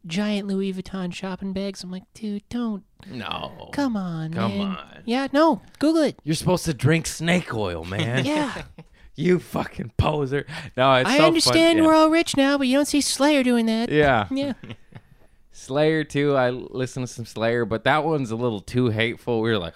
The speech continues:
Speaker 2: "Oh, God."
Speaker 1: Yeah.
Speaker 2: Now, that's some riot music, I tell you what.
Speaker 1: Yeah.
Speaker 2: You just play that on a peaceful day and something might burn down.
Speaker 1: Yeah, exactly.
Speaker 2: <laughs>
Speaker 1: Your
Speaker 2: Yeah.
Speaker 1: amp, for one.
Speaker 2: Yeah.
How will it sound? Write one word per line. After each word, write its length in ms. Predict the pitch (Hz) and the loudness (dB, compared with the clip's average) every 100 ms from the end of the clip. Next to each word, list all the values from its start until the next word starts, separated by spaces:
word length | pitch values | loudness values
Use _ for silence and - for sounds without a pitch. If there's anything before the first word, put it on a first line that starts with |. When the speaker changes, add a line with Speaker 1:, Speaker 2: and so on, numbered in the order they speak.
| - | -6
Speaker 2:
"Oh, 400 | 180 370 - - 87 | -2 -2 -4 -8 -6
God." 240 | 123 - - - 269 | -4 -2 0 0 0
Speaker 1:
Yeah. 240 | 277 269 254 - - - _ _ _ _ _ _ _ _ _ _ _ - - - - _ - | -2 -2 -4 -8 -16 -20 _ _ _ _ _ _ _ _ _ _ _ -20 -20 -20 -20 _ -18
Speaker 2:
Now, 140 | 87 90 | -10 -6
that's 200 | 127 - | -6 -6
some 160 | 85 | -6
riot 340 | 98 110 82 87 | -2 -2 -2 -10
music, 380 | 80 76 76 - | -14 -14 -16 -16
I 40 | - | -20
tell 200 | - 78 | -18 -16
you 120 | 80 | -14
what. 280 | 101 87 - _ | -14 -14 -20 _
Speaker 1:
Yeah. 340 | 165 175 160 151 _ - - | -14 -12 -14 -16 _ -20 -14
Speaker 2:
You 160 | - 127 | -8 -6
just 160 | 113 | -6
play 220 | - 107 98 | -4 -4 -2
that 180 | 98 | -4
on 120 | 95 80 | -4 -8
a 60 | |
peaceful 400 | - 143 156 110 | -4 -4 -4 -8
day 220 | 85 85 | -8 -8
and 120 | 80 80 | -8 -8
something 240 | 113 104 | -8 -6
might 240 | 90 85 | -8 -8
burn 280 | - 85 85 | -6 -6 -6
down. 300 | 82 80 85 | -6 -8 -8
Speaker 1:
Yeah, 160 | 196 240 | -8 -8
exactly. 640 | - - 196 240 226 175 - - - - - | -8 -8 -8 -8 -8 -12 -12 -14 -10 -12 -12
Speaker 2:
<laughs> 460 | - - - _ - | -20 -20 -20 _ -12
Speaker 1:
Your 100 | 180 | -4
Speaker 2:
Yeah. 60 | 208 | -2
Speaker 1:
amp, 240 | 247 - | -2 -2
for 120 | - | -2
one. 340 | 160 208 208 - - | -2 -2 -4 -8 -4
Speaker 2:
Yeah. 400 | 104 117 110 | 0 0 -2